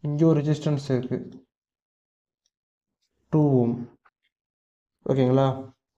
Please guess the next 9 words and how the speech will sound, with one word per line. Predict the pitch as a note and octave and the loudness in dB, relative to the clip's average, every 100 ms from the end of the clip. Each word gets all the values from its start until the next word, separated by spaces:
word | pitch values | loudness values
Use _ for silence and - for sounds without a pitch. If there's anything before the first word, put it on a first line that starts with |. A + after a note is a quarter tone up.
| - | -6
இது | C#3+ D3 | -2 0
வந்து | C#3 C#3 E3+ G3+ - - _ _ _ _ - | 0 0 0 -2 -8 -16 _ _ _ _ -4
ten | C#3 C#3 D3+ D3+ C#3+ - _ _ _ C3 | -2 -2 -4 -10 -18 -20 _ _ _ -2
volt. | B2+ B2+ B2+ B2 - - _ _ _ _ _ _ _ _ _ _ _ _ _ _ _ _ _ _ _ _ _ - | 0 0 -2 -4 -10 -12 _ _ _ _ _ _ _ _ _ _ _ _ _ _ _ _ _ _ _ _ _ -8
அப்ப | C#3 D#3 E3 F#3 F#3 - - _ _ _ _ _ _ _ _ _ _ _ _ _ _ _ _ _ _ _ - | -6 -2 -2 -2 -8 -16 -20 _ _ _ _ _ _ _ _ _ _ _ _ _ _ _ _ _ _ _ -8
உங்களுக்கு | D3+ C#3 C3 C3+ | -2 0 2 2
தெரியும், | C#3+ C#3+ - - - D#3 | 0 0 -4 -10 -4 0
ரெண்டு | D3 D#3 D#3 | 2 4 4
ரெசிஸ்டரும் | D3 D#3+ D#3+ C#3+ C3+ D#3 | 2 0 2 2 2 0